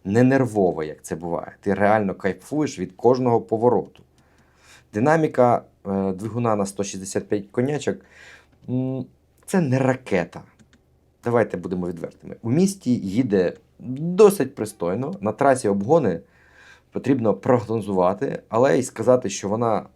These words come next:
слабка чи недолуга, я просто не можу. Мотор тяговитий, коробка працює плавно і без жодних ривків. Витрата, е, тут потрібно бути чесним.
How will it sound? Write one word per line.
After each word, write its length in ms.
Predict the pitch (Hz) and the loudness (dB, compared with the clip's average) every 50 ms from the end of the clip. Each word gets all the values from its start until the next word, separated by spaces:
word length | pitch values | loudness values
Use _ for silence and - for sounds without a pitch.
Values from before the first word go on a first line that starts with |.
| _ _ | _ _
слабка 880 | - - - - 113 110 110 - - - - - 123 131 131 131 127 110 - - | -18 -12 -6 -2 -2 -2 -2 -2 -8 -16 -12 -8 -4 -4 -2 -4 -4 -6 -10 -10
чи 140 | - 110 | -6 -2
недолуга, 480 | 98 98 87 101 117 135 139 113 98 92 | -2 -2 -2 -2 -6 -6 -6 -6 -6 -6
я 320 | 90 90 95 123 127 123 | -6 -2 2 4 4 4
просто 460 | - - - - 123 139 127 - - 95 | 2 0 -2 -2 0 0 0 -2 -4 -6
не 120 | 95 107 | -4 -2
можу. 300 | 123 127 110 87 - - - _ _ _ | -2 -2 -2 -2 -4 -8 -16 _ _ _
Мотор 380 | - 95 98 - 165 165 - - | -8 0 6 6 6 6 6 4
тяговитий, 480 | - 113 104 98 92 110 139 - 117 - | 0 0 0 0 0 0 0 -2 -4 -4
коробка 400 | - - 107 135 131 - - 101 | 0 0 2 2 0 -2 -6 -6
працює 380 | - - 98 - - - 90 | -6 -6 -8 -6 -6 -6 -6
плавно 640 | 85 - - 90 101 117 127 127 104 101 92 85 82 _ _ _ _ _ _ _ _ | -6 -6 -2 2 4 4 4 4 2 0 -4 -6 -8 _ _ _ _ _ _ _ _
і 220 | - 104 117 120 107 | -6 -4 -4 -4 -4
без 220 | 92 90 110 98 | -2 -2 -2 -2
жодних 420 | 82 - - 117 123 120 120 - - | -2 2 4 4 4 4 0 -6 -6
ривків. 360 | 107 107 - _ - - - - 82 | -10 -10 -10 _ -20 -20 -20 -12 -10
Витрата, 600 | 87 98 - 139 147 156 151 - 127 117 113 113 - _ _ _ _ _ _ _ _ _ _ _ _ _ _ _ _ _ - - _ _ - | -6 -2 0 2 2 4 4 4 2 2 0 -2 -8 _ _ _ _ _ _ _ _ _ _ _ _ _ _ _ _ _ -16 -16 _ _ -6
е, 240 | 95 95 92 92 92 - _ _ _ _ _ | -4 -2 -2 -2 -4 -6 _ _ _ _ _
тут 160 | - - - | -16 -16 -12
потрібно 340 | - - 98 101 113 95 101 | -12 -8 -4 -4 -2 0 -2
бути 220 | 95 95 101 - - | -2 -2 -4 -8 -8
чесним. 400 | - - 92 85 - - 82 | -8 -6 -6 -8 -8 -12 -16